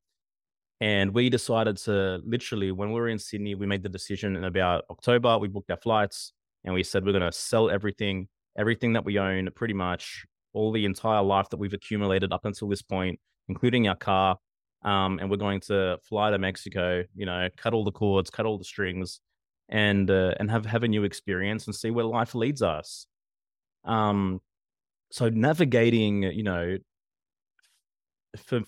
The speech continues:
f-, familial relationships and, you know, as well as everyone's emotions, um,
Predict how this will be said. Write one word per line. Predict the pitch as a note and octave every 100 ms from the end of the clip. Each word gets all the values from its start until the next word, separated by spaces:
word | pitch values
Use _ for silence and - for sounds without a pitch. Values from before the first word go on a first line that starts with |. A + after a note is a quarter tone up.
| -
f-, | A2
familial | - A2 A2+ A#2 A2 G2+ G2+
relationships | - G#2 G#2 A#2 B2+ A2 - F2 - - -
and, | F#2+ F#2+ - _ _ _ _
you | B2+
know, | A2+
as | G2+ G2+ -
well | A2+
as | G#2+
everyone's | G#2+ G#2+ A2 G2+ G2 F#2
emotions, | G2 G2+ G#2+ - G#2+ G#2 G2+ - _ _ _ _ _
um, | G2 F#2+ F#2 F2+ F2+ F2+